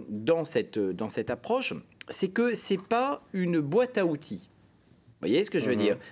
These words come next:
Speaker 1: hein, c'est pas un prêt-à-penser. Ça nous permet de mieux nous construire, de, de, de réfléchir. Et surtout, à la fin, vous avez les propos d'un philosophe qui nous éclaire un petit peu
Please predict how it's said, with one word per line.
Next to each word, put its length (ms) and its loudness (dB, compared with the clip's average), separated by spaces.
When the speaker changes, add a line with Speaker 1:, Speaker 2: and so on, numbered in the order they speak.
Speaker 1:
hein, 160 2
c'est 180 0
pas 200 0
un 60 2
prêt-à-penser. 720 -2
Ça 280 2
nous 160 2
permet 560 2
de 260 2
mieux 360 4
nous 140 2
construire, 960 2
de, 320 2
de, 200 2
de 140 0
réfléchir. 960 0
Et 80 4
surtout, 300 0
à 40 4
la 80 4
fin, 120 0
vous 160 0
avez 240 2
les 180 2
propos 360 0
d'un 120 2
philosophe 640 2
qui 240 -2
nous 440 4
éclaire 640 0
un 140 0
petit 160 -6
peu 260 0